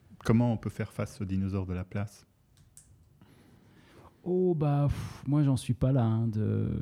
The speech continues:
Speaker 2: Je me sens pas, euh, tu sais que quand l'astéroïde est, a atterri sur Terre, il y a que les petites souris, euh, qui sont, qui ont survécu, hein.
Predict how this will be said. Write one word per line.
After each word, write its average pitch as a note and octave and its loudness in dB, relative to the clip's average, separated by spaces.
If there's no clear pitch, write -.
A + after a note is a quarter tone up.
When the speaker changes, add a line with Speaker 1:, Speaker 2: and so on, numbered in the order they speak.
Speaker 2:
Je - 0
me B2 4
sens A2 0
pas, B2 2
euh, G2 0
tu B2+ 2
sais F#3 2
que C#3+ 0
quand C3 4
l'astéroïde B2 8
est, A2 4
a G#2 2
atterri A2+ 4
sur F#2 0
Terre, C#3+ 4
il C3 4
y A2 4
a G#2+ 2
que - -8
les A2 2
petites - 0
souris, B2 6
euh, G#2 6
qui G#2+ 2
sont, G#2 6
qui - 0
ont G#2+ 8
survécu, A2+ 4
hein. A2 6